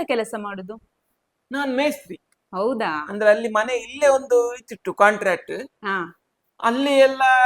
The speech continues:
Speaker 2: ನನ್ನದೇ, ಅದು ಆಚೆದ್ದು ಮನೆ ಉಂಟಲ್ಲ, ಅದು,
Speaker 1: ಹಾ, ಹಾ.
Speaker 2: ಅದು ನನ್ನದು,
Speaker 1: ಹಾ.
Speaker 2: ನಾನೇ ಕಟ್ಟಿಸಿದ್ದು.
Speaker 1: ಹಾ.
Speaker 2: ಆಚೆದ್ದು ಸಹ ನಾನೇ.
Speaker 1: ಹಾ.
Speaker 2: ಹಾಗೆ.
Speaker 1: ಹಾಗೆ. ಹಾ, ಬಂದಲ್ಲ. ಹಾ. ನಾಗೇಶ, ಇದು ಹೇ-, ನೀನೇ ಹೇಳ್ತೀಯಲ್ಲ, ನಾನ್ ಹೇಳುದಾ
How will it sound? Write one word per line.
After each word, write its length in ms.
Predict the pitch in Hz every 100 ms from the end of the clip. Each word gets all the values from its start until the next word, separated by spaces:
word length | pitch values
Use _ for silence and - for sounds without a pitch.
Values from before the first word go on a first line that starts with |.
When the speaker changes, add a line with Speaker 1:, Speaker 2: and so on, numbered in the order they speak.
| 254
Speaker 2:
ನನ್ನದೇ, 560 | 254 302 330 214 208 -
ಅದು 240 | 220 233
ಆಚೆದ್ದು 460 | 240 233 240 233 226
ಮನೆ 220 | 240 254
ಉಂಟಲ್ಲ, 300 | 254 208 185 202
ಅದು, 180 | 208
Speaker 1:
ಹಾ, 280 | 220 214 196 -
ಹಾ. 100 | 214
Speaker 2:
ಅದು 160 | 220
ನನ್ನದು, 460 | 262 254 247 202 156
Speaker 1:
ಹಾ. 60 | 220
Speaker 2:
ನಾನೇ 400 | 233 247 240 226
ಕಟ್ಟಿಸಿದ್ದು. 720 | 226 202 - - _ _ 165
Speaker 1:
ಹಾ. 260 | 165 156 202
Speaker 2:
ಆಚೆದ್ದು 480 | 240 269 277 262
ಸಹ 140 | 254 254
ನಾನೇ. 300 | 240 226 -
Speaker 1:
ಹಾ. 340 | _ 196 180
Speaker 2:
ಹಾಗೆ. 260 | 170 202 170
Speaker 1:
ಹಾಗೆ. 520 | - _ 190 180 156 - _ _ _ 247
ಹಾ, 100 | 247
ಬಂದಲ್ಲ. 440 | 302 440 349 208 175 _ _ _ _ _ -
ಹಾ. 300 | 190 156 170 _ _ _ _ _ -
ನಾಗೇಶ, 380 | 262 330 392 381 262 - - _ _ _ _ _ -
ಇದು 240 | 330 359 339 320 311
ಹೇ-, 420 | 302 - 294 302 339
ನೀನೇ 320 | 359 403 381
ಹೇಳ್ತೀಯಲ್ಲ, 600 | 359 415 392 392 415 415
ನಾನ್ 240 | 392 392 381
ಹೇಳುದಾ 500 | 349 285 226 240